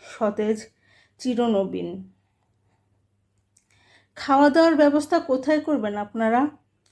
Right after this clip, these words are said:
ঘাড় ফিরিয়ে দেখি বিশ্বাস মশাই ফিরে এসেছেন। নোটটা ভাঙিয়েছেন তিনি, কুলি পিছু দু আনার বেশি দেননি।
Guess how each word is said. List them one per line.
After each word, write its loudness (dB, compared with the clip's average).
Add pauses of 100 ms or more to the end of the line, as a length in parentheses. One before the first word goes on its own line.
(460)
ঘাড় 0
ফিরিয়ে 2
দেখি 0
বিশ্বাস -6
মশাই 2
ফিরে -4
এসেছেন। -6 (1160)
নোটটা -2
ভাঙিয়েছেন -4
তিনি, -10 (360)
কুলি 0
পিছু 0
দু 0
আনার 2
বেশি -2
দেননি। -8